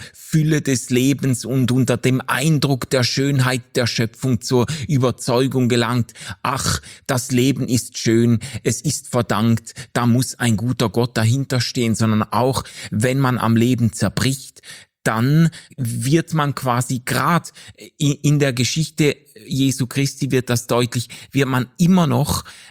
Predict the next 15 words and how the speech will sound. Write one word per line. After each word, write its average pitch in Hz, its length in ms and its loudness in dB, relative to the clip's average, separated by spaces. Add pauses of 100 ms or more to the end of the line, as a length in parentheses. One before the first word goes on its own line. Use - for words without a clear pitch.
(180)
diesen, 131 400 -2 (220)
diesen 131 340 -4
Ausblick 180 680 0
auf 151 380 0
eine, 139 380 0 (260)
auf 131 220 -2
einen 135 340 0
Gott - 340 0
haben, 147 340 0 (320)
der 151 300 0 (400)
es, - 340 -4 (1600)
der 165 240 0
es - 180 -4
dann 156 240 -2
trotzdem 175 880 0